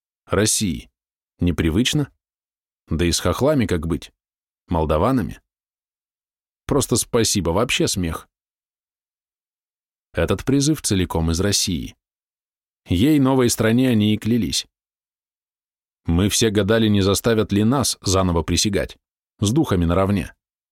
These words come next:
Почти все решили отказаться. Но оставили как есть. Замполит объяснил с суровой прямотой: «Всё равно не служите нихуя, толку от вас никакого. Отбудете своё и с катертью дорога».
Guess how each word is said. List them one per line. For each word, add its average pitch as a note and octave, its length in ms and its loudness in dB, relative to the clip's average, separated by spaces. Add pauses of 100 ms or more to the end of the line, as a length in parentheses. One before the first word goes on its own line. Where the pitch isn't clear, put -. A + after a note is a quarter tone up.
(600)
Почти F#2 340 0
все D3 200 2
решили A#2+ 360 2
отказаться. A#2 720 -2 (1300)
Но C#3 160 0
оставили A#2 380 0
как C#3+ 240 -4
есть. D#2+ 360 -4 (760)
Замполит F2+ 520 0
объяснил G#2 520 2
с - 60 -2
суровой G#2 360 2
прямотой: F#2 560 0 (600)
«Всё - 240 0
равно G3 300 2
не F3 120 2
служите B2 420 2
нихуя, G#2+ 560 0 (380)
толку C#3+ 300 2
от G2 100 2
вас G#2 200 2
никакого. A#2 540 0 (420)
Отбудете E3+ 580 2
своё A#2 340 2
и D#3 80 2
с F3 100 0
катертью G#2+ 520 -2
дорога». F2+ 400 -2